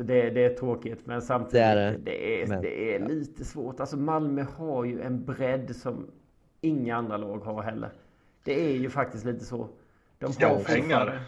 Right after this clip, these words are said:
Speaker 3: som
Speaker 1: Ja.
Speaker 3: inget annat lag har heller. Och
Speaker 1: Och det är
Speaker 3: skulle det gå
Speaker 1: pengarna.
Speaker 3: kräftgång, så då, jag menar, när det kommer att fönstret öppnar här i sommaren, då kan ju de ta tillbaks någon gammal fixstjärna eller köpa någon som är...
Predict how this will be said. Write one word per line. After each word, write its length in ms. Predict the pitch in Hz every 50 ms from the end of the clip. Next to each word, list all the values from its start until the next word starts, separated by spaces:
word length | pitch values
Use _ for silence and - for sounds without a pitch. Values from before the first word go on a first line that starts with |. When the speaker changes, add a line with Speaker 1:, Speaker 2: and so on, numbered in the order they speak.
| - - - - _
Speaker 3:
som 100 | - 123
Speaker 1:
Ja. 200 | 139 147 151 151
Speaker 3:
inget 260 | 101 101 101 95 -
annat 260 | 95 92 95 90 -
lag 160 | 104 101 101 92 90
har 120 | 95 92
heller. 340 | 90 113 123 117 104 95 95
Och 120 | 101 107
Speaker 1:
Och 80 | 143 151
det 80 | 156
är 40 | 160
Speaker 3:
skulle 140 | 123 104 170 180
det 60 | 165
gå 60 | 156 143
Speaker 1:
pengarna. 180 | 139 135 135
Speaker 3:
kräftgång, 840 | - - 113 110 - - - - 110 113 135 143 113 92 95 95 92
så 160 | - - - 98
då, 380 | 98 107 113 110 101 98 95 92 95 - -
jag 140 | 107 107 101
menar, 320 | 98 98 98 95 92 87 98
när 140 | - 104 101
det 60 | 98
kommer 560 | - - 107 110 113 117 120 104 95 90 - - - - - - - - - - - -
att 200 | - 120 104 -
fönstret 480 | - 113 107 104 - - - 104 92 -
öppnar 340 | 101 - - _ 120 113 101
här 180 | 98 98 92
i 40 | 92
sommaren, 400 | - - 98 87 90 87 87 - - - _ _ _ _ _ _ _
då 100 | - 98
kan 180 | - - 107
ju 60 | 98 95
de 460 | 98 95 92 92 92 90 95 - - - -
ta 160 | - 151 151
tillbaks 520 | - 143 120 113 107 107 - - - -
någon 120 | 110 101 98
gammal 460 | 98 98 95 95 92 90 90 87 85 - _ _ _ _ _ _ _ _ _ _ _ _ -
fixstjärna 880 | - - - - - - _ - - - 101 92 85 82 82 85 82 76 - -
eller 400 | - 98 92 92 90 87 90 90
köpa 400 | - - 101 92 - - 101 92
någon 200 | 92 92 90 85
som 200 | - - 90 85
är... 360 | 87 87 82 82 82 80